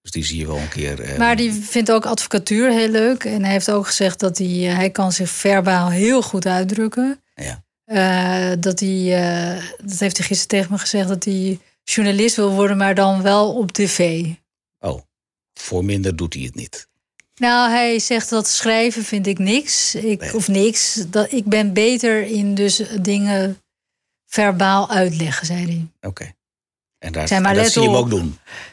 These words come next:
Speaker 2: Nou, ik zeg, let op, dan, eh, ook als jij het journaal presenteert, moet je kunnen schrijven. Want uiteindelijk, als je jezelf uitdrukt, moet je natuurlijk ook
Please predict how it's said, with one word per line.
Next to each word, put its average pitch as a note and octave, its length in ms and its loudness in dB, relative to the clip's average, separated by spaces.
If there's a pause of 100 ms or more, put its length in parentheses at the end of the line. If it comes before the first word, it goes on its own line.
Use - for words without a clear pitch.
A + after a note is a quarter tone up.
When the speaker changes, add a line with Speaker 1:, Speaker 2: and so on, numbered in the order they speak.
(140)
Speaker 2:
Nou, D#4 280 4
ik A3+ 80 -2
zeg, B3 140 -2
let A#3+ 260 0
op, G#3 400 2
dan, G3 400 2
eh, F#3 480 2 (360)
ook B3+ 340 4
als F#3+ 260 0
jij F#3 200 0
het F3 140 0
journaal G#3+ 400 2
presenteert, F3+ 640 -2
moet G#3 220 0
je A3 80 0
kunnen F3 340 -2
schrijven. F#3+ 560 0
Want E3+ 320 -6
uiteindelijk, F#3+ 560 0
als F#3+ 200 -4
je F3 280 -8
jezelf F3+ 360 0
uitdrukt, F#3 520 0
moet F#3 180 -4
je G#3 80 -4
natuurlijk F#3 300 -2
ook F#3 300 0